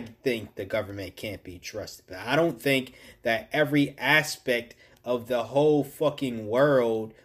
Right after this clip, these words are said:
a whole country, is something that is not to be trusted. The government doesn't control everything, as people might think it, it might seem. And hell, they try to and they want to. But they don't control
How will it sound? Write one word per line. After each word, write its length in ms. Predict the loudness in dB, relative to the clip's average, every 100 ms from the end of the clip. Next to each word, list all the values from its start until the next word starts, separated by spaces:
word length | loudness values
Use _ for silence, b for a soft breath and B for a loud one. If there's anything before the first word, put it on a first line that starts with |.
| b
a 80 | -4
whole 400 | 2 4 4 2
country, 760 | -4 -4 -4 -4 -4 -4 -6 -10 B -2
is 540 | 2 2 0 -4 -12 -12
something 720 | -4 -4 -2 -2 -2 -4 -8 -10
that 500 | 0 2 2 0 -2
is 600 | -2 0 0 -4 -10 -16 -14
not 340 | -6 -4 -4
to 80 | -6
be 200 | -10 -12
trusted. 680 | -10 -6 -6 -8 -10 -12 -14 _ _ _ _ -8
The 100 | 4
government 380 | 4 6 4
doesn't 260 | 4 0 0
control 420 | -2 2 4 4
everything, 560 | 2 2 -2 -4 -8 -6
as 260 | -6 -6
people 320 | -8 -8 -8 -8
might 280 | -8 -10
think 300 | -10 -10 -10
it, 180 | -14 -16 -14
it 220 | -14 -12
might 240 | -12 -12
seem. 300 | -14 -14 -14 -18 B B
And 160 | 2 6
hell, 200 | 4 4
they 180 | 0
try 420 | 0 -2 0 2 0
to 220 | 0 0
and 100 | 0
they 100 | 0
want 360 | 0 -2 -4 -8
to. 220 | -14 -14 -20 b b b
But 240 | 0 0 4
they 160 | 4
don't 300 | 4 0 -8
control 560 | -10 -8 -2 4 4 2